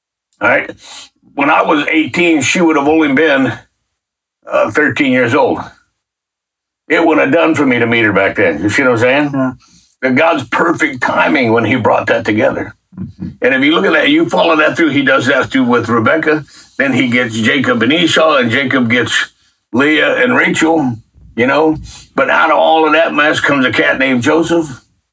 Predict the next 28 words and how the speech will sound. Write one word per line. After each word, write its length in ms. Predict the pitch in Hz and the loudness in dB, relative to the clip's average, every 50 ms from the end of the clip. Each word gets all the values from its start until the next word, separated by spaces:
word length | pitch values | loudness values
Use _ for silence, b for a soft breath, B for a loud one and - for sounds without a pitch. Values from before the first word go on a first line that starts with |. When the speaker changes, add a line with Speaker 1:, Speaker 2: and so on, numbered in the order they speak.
| _ _ _ _ - | _ _ _ _ -4
Speaker 1:
You 80 | 240 | -2
know 60 | - 131 | -2 0
what 0 | |
I'm 60 | 120 | 0
saying? 340 | 135 143 147 165 170 160 - | 0 0 2 2 0 0 -2
Speaker 3:
Mm-hmm. 540 | - 147 143 - - 117 107 - - - | -2 -4 -4 -2 -4 -4 -6 -6 -8 -4
Speaker 1:
Joseph, 540 | 98 117 151 165 139 135 147 143 131 131 - 117 | -2 0 0 0 2 0 0 2 0 -2 -2 -4
you 160 | 131 143 143 | -2 0 2
know, 180 | 151 151 147 | 2 2 2
the, 280 | 139 135 135 127 127 127 | 2 2 2 0 0 0
the, 1400 | 123 123 123 120 120 120 117 120 - - - - - - - - - - - 131 123 120 120 123 127 107 107 - - 120 | 0 2 2 2 2 0 -2 -6 -10 -16 -20 -20 -20 -20 -16 -10 -4 0 2 2 4 4 2 2 0 -2 -4 -4 -2 0
uh, 60 | 113 | 0
his 220 | - 147 151 143 - | 2 2 0 0 2
father-in-law, 600 | 151 151 156 147 147 147 147 151 156 156 151 143 | 2 2 2 2 2 2 2 2 2 2 2 2
you 160 | 143 139 143 | 2 2 2
know, 440 | 147 151 151 151 147 127 123 120 120 | 2 2 2 2 0 0 -4 -8 -4
the, 200 | 123 127 123 117 | -2 -2 0 0
the 260 | 123 123 123 123 113 | -2 0 0 -2 0
Pharaoh 360 | 107 - - 147 151 147 139 | 0 0 0 0 2 2 2
gives 220 | 131 139 151 135 135 | 2 0 0 0 0
him 160 | 143 139 135 | 0 2 2
the, 260 | 131 120 113 107 104 B B B B B | 2 2 2 0 -2 B B B B B
the 100 | - 120 | -4 -2
daughter 400 | 120 135 143 156 151 147 147 151 | 0 0 0 2 2 2 0 2
of 160 | - 143 131 135 | 0 0 0 0
an 80 | 131 | 0
Egyptian 480 | 131 127 117 147 156 - - 147 135 120 | 0 0 0 0 0 0 0 0 0 0
priest, 480 | 156 170 - - - - - - - | 0 0 -2 -2 -4 -8 -10 -12 -18